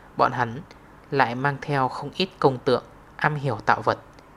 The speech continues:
cùng với đại phu nhà bếp. Những người này bị giết khiến cho bọn hắn khí cấp bại phôi. Lại thêm bảy tộc trưởng của các đại gia tộc toàn bộ từ trận.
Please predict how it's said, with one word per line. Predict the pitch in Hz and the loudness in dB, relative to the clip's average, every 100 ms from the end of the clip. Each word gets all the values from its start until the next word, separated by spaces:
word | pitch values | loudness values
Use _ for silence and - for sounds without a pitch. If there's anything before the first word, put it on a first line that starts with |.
| - | -4
cùng | - 123 | 0 0
với | 113 117 107 131 | 2 2 2 0
đại | 131 | -2
phu | - 147 135 | 2 2 4
nhà | 123 107 | 2 0
bếp. | 135 160 - - - - - - - - | -2 -4 -10 -20 -20 -20 -20 -20 -20 -10
Những | 139 160 | -4 0
người | 135 | 0
này | 120 110 101 - - - | 2 0 -4 -14 -20 -6
bị | 139 110 | -2 -2
giết | - 160 - - | 0 -2 -4 -12
khiến | - 143 | 0 2
cho | 131 160 | 4 6
bọn | 143 | 4
hắn | 120 113 110 156 - | 4 -2 -2 -10 -12
khí | - 123 | -4 0
cấp | - 185 | 2 2
bại | 135 - | 2 0
phôi. | - 123 117 - - - - - - - - | -2 -4 -4 -10 -20 -20 -20 -20 -20 -20 -2
Lại | 139 127 | 0 0
thêm | 151 143 139 | 2 2 2
bảy | 156 113 | 2 2
tộc | 127 - | 2 2
trưởng | 143 120 110 - - - | 2 2 0 -16 -20 -2
của | 117 | 0
các | - 160 | 2 0
đại | 147 120 | 0 0
gia | 117 123 | 2 2
tộc | - 107 - - - | 2 -2 -6 -8 0
toàn | 123 110 | 0 2
bộ | 123 - | -2 -2
từ | 120 | -4
trận. | 104 120 | -2 -4